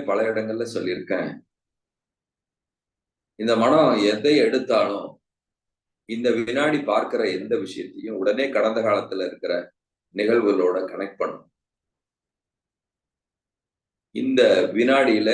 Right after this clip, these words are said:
இங்க பார்க்கிற ஒரு பொருளா இருந்தாலும் சரி, நபரா இருந்தாலும் சரி, அனுபவமா இருந்தாலும் சரி, அது புதுசு, புதியது.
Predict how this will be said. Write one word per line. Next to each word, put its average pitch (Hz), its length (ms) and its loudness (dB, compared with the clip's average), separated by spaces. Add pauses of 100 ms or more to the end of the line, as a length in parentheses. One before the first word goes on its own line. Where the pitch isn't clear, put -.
(180)
இங்க 113 220 -2
பார்க்கிற 110 440 0 (1200)
ஒரு 104 220 -4
பொருளா 110 340 2
இருந்தாலும் 92 440 -2
சரி, 87 220 -6 (120)
நபரா 104 360 0
இருந்தாலும் 85 420 -6
சரி, 80 240 -6 (560)
அனுபவமா 110 500 2
இருந்தாலும் 85 460 -2
சரி, 90 140 -2
அது 127 180 0 (680)
புதுசு, - 380 -2 (480)
புதியது. 160 420 4